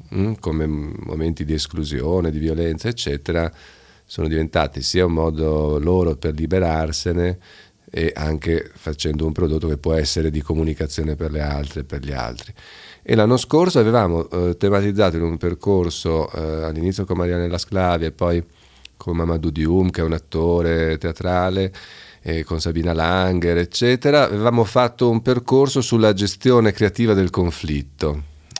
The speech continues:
eh, che anche tematizzava delle modalità relazionali di comunicazione violente o invece i conflitti come possibilità,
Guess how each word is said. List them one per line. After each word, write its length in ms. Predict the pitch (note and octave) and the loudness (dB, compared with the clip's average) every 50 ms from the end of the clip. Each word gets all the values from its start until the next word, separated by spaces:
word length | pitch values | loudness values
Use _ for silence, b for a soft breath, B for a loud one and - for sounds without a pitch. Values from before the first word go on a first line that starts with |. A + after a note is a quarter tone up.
| - | -8
eh, 340 | - F2 F2+ F2+ F2+ F2 E2 | -2 0 0 2 2 0 0
che 220 | - - - F#2+ G2 | -2 0 2 4 4
anche 580 | G#2+ A2+ A2 G#2+ F#2+ - - G2+ F#2+ F#2 - | 6 6 4 2 2 2 4 4 4 4 2
tematizzava 800 | - - F2+ F2 E2+ D#2+ - F2 D#2 D#2 F2+ F2+ F2+ F2 F2 F2 | 0 0 0 2 0 0 0 -4 0 2 2 4 4 4 2 2
delle 220 | D#2+ E2 D#2+ E2 | 0 0 0 0
modalità 640 | D#2+ E2 E2 E2 E2+ E2 E2 D#2+ - - E2+ E2+ E2+ | 0 2 2 2 2 2 0 0 -2 -2 0 0 0
relazionali 600 | E2 D#2+ D#2+ E2 - - F2 D#2+ E2+ E2+ E2+ D#2+ | 0 0 -2 -4 -4 -4 -4 -2 0 0 0 0
di 60 | D#2 | -2
comunicazione 840 | D2+ - D#2+ D#2 D#2 D#2+ D2+ - D#2+ D2 - - F2+ F2 E2+ E2 D#2 B B B B B B B B B B B B B B _ | -2 -4 -4 -2 -2 -4 -4 -4 -6 -6 -2 -2 0 0 0 0 -2 B B B B B B B B B B B B B B _
violente 1120 | - F#2+ G2+ G2+ G2 G2 G2 G2 G2 G2 G2 G2 F#2+ G2 - A2 A2+ A#2 B2 B2+ A#2+ - - | 2 4 6 6 6 6 6 6 6 6 4 2 0 2 4 4 6 6 4 2 0 -2 -2
o 260 | - F2+ F2+ G2 G#2+ A2 | 0 2 4 4 6 4
invece 500 | G2 F#2 F2 F2 F#2 F#2 - - A2 A2 | 4 4 2 2 2 2 2 4 4 4
i 220 | G#2+ - F#2 F2+ | 4 2 -2 -2
conflitti 800 | - - G2 G2 F#2+ - F#2 F2 F2 F2+ - - - G2+ F#2+ F#2 | 0 2 2 2 0 0 0 0 0 0 -2 -2 -2 0 0 0
come 240 | - - F#2 F2+ F2 | 0 0 0 0 0
possibilità, 880 | - - F2+ - - F2 E2 E2+ F2 E2+ - - F#2+ F2 E2+ E2 D#2+ | 0 -2 -4 -4 -2 -2 0 0 0 -2 -2 0 0 2 2 0 -2